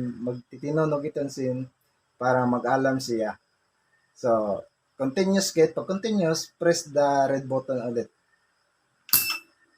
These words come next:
Ah, ten seconds. So, warning yan, warning tone yan nga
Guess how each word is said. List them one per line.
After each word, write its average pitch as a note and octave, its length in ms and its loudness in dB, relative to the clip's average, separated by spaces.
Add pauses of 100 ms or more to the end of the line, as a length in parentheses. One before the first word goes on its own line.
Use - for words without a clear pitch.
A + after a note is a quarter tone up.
(2500)
Ah, - 320 -2
ten A#2 200 -8
seconds. B2 520 -2 (1500)
So, B2+ 280 2
warning F3 520 6
yan, C3+ 480 2
warning D#3+ 480 2
tone C#3 320 0
yan A#2+ 280 0
nga A2+ 80 -2